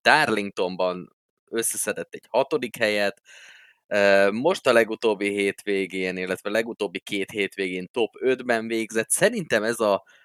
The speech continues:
sorozat, ez nála nem fog megszakadni, sőt, most fognak átszakadni a gátak.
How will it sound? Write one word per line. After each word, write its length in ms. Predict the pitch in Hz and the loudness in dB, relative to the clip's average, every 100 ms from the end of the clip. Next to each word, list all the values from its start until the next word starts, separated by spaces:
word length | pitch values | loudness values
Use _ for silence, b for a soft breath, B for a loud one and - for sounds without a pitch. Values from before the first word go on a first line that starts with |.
| _ _ | _ _
sorozat, 800 | - 147 170 190 123 123 110 - | -2 2 4 4 4 2 0 -6
ez 200 | - 104 | -6 -4
nála 340 | 127 143 101 | -2 0 0
nem 200 | 95 98 | 0 -2
fog 220 | 95 98 87 | -4 -8 -4
megszakadni, 720 | 95 - 123 143 131 143 - | -6 -4 -2 0 0 -2 -6
sőt, 560 | - - 113 143 - - | -4 -2 0 0 -2 -8
most 380 | 131 147 127 - | 2 2 2 -2
fognak 360 | 104 95 92 | -4 -4 0
átszakadni 600 | 101 95 - 92 92 90 | 0 0 -4 -2 -4 -4
a 100 | 87 | -6
gátak. 480 | 98 170 143 120 95 | 0 0 2 2 0